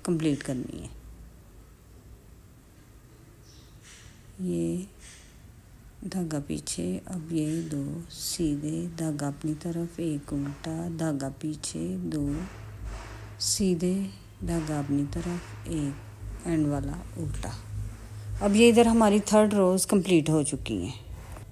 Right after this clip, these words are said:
अब इधर हम आए हैं फोर्थ रो की तरफ। तो ये फोर्थ रो को ज़रा आपने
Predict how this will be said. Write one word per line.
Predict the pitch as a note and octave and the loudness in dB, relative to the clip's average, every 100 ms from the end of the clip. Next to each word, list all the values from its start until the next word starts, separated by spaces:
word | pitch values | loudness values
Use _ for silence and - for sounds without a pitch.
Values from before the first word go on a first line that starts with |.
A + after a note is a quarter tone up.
| - - - - - - - - - - - | -16 -18 -18 -18 -18 -18 -18 -20 -20 0 8
अब | A3+ | 10
इधर | A#3+ A#3+ | 12 12
हम | B3 A#3+ | 10 8
आए | A3 F#3 | 8 8
हैं | G3 G#3+ | 8 6
फोर्थ | G#3 F#3+ F3 G3+ | 6 6 6 6
रो | G#3+ | 6
की | G#3 | 6
तरफ। | G#3+ G#3+ G#3+ | 4 4 4
तो | A3+ | 4
ये | G#3+ | 4
फोर्थ | G3+ - F#3 F#3+ | 4 6 6 6
रो | G#3+ | 4
को | G#3 | 6
ज़रा | G#3 F#3+ F#3 | 4 6 4
आपने | E3 - E3+ F#3 G#3 | 4 2 0 2 -2